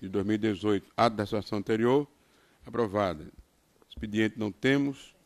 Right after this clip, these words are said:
Proposição, alguma proposição de qualquer dos senhores? Se não, vamos ao jurisdicional. Vamos fazer logo o embargo da declaração, que a doutora Adriana funciona, né?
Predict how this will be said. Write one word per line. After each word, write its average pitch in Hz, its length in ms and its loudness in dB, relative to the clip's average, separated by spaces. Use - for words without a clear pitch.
Proposição, 117 720 0
alguma 120 180 2
proposição 117 540 -2
de 127 60 -6
qualquer 117 240 -2
dos 101 100 -10
senhores? 139 540 0
Se - 140 -8
não, 139 260 2
vamos 113 220 -8
ao 113 180 -2
jurisdicional. 117 720 4
Vamos 135 180 0
fazer 123 220 0
logo 104 420 0
o 117 60 -6
embargo 110 240 2
da 110 100 0
declaração, 110 540 0
que 131 60 0
a - 20 -2
doutora 113 240 4
Adriana 107 240 2
funciona, 139 500 -4
né? 143 220 -4